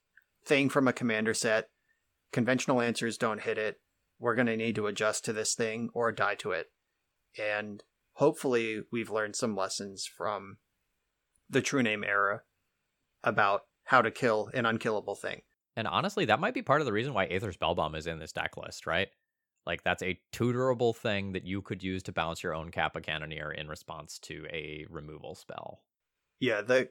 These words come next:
Speaker 1: Cannoneer does incentivize overextending into those lower sweepers. Like, if you just float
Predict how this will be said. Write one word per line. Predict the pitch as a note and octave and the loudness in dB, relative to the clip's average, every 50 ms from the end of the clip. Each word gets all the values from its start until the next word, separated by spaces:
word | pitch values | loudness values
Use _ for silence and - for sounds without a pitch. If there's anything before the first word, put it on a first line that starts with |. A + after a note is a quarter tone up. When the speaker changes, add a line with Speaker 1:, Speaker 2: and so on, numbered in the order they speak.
| - | -8
Speaker 1:
Cannoneer | - - D3 D#3+ E3+ E3 D3 C3 A#2 A2 | -6 -2 0 0 0 0 0 2 0 0
does | G2+ - A#2 G#2+ G#2+ G#2 - | 0 2 2 2 2 2 0
incentivize | G2+ A2 G2+ - - G#2+ G#2 - A2 G2 G#2 G2+ G2 G2+ G2+ G2+ G2+ - - | -4 -6 -6 -6 -6 -6 -6 -4 -4 -2 0 0 0 0 -2 -4 -4 -6 -4
overextending | - A2+ A2 G#2+ B2+ A2+ G#2 G#2 - - - A2+ G#2+ G#2 G2 G2+ G#2 G#2+ G#2+ A2 - | -2 -4 -4 -2 -2 -4 -4 -4 -4 -6 -4 -4 -6 -6 -6 -10 -12 -12 -14 -16 -12
into | A#2+ A#2 A2 G#2+ - - C3 A#2+ A#2+ A#2+ | -10 -10 -8 -8 -4 -2 -2 0 0 0
those | A#2+ B2+ A#2+ A#2+ A#2 A2+ - - - _ - | 0 2 2 2 2 0 -2 -6 -10 _ -2
lower | B2+ B2 A#2+ A#2+ A#2 | 0 2 2 2 0
sweepers. | - - B2+ B2 B2 - C3 B2+ C3 C3+ - - - _ _ | -2 -2 -2 -2 -2 0 0 -2 -2 -2 -6 -8 -10 _ _
Like, | - A#2 B2 | -2 2 2
if | A#2+ A2 | 2 2
you | C3+ D#3+ | 2 0
just | E3 F3+ E3 - - | 0 0 -2 -2 -4
float | - - A2 A#2 A2+ A2 G#2 | -8 -4 0 2 2 2 0